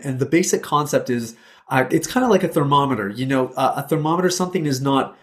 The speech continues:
it's not really hot or cold. It's just, it's a certain temperature. And depending on where it lands in that spectrum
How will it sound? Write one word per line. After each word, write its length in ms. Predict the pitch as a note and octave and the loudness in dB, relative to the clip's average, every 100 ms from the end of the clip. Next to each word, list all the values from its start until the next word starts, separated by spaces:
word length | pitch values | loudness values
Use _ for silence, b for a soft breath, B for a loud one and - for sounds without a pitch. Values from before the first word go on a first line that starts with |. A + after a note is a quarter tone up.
| b b | b b
it's 160 | - - | -4 2
not 260 | A#3 - D3+ | 0 2 2
really 240 | E3+ D#3 | 2 2
hot 320 | - D#3 C#3+ | 2 2 4
or 160 | C3+ C3+ | 2 0
cold. 520 | - G#3+ E3+ B2 - | 0 2 4 2 -2
It's 200 | - C#3+ | -6 -4
just, 260 | - E3+ - - | -2 -2 -4 -6
it's 140 | D#3+ | -4
a 40 | D#3+ | -2
certain 400 | - F#3 D3+ C#3+ | 0 0 0 -6
temperature. 540 | - F#3 D#3+ - A#2+ | -8 -2 -2 0 0
And 160 | A2+ A#2+ | 0 -2
depending 360 | C#3 E3 E3+ | -4 -4 -2
on 140 | C#3 A#2+ | -2 2
where 120 | C3 | 2
it 120 | A#2 | 2
lands 200 | A#2+ B2 | 0 -6
in 80 | A#2 | -8
that 120 | A2+ - | -10 -4
spectrum 600 | - F#3+ F#3+ C#3 A#2 | 0 0 2 0 -2